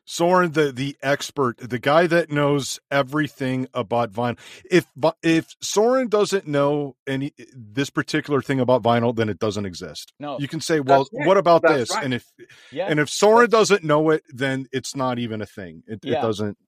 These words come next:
Speaker 1: That, that's just how it is.
Speaker 3: Completely right.
Speaker 2: Yeah. And I have to
Speaker 3: <laughs>
Speaker 2: mention,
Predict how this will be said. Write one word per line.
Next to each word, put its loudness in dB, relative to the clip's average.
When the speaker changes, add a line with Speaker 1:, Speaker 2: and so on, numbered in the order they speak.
Speaker 1:
That, -4
that's 4
just -2
how 6
it 6
is. 2
Speaker 3:
Completely -2
right. -6
Speaker 2:
Yeah. -8
And 0
I 0
have 2
to 4
Speaker 3:
<laughs> -
Speaker 2:
mention, 0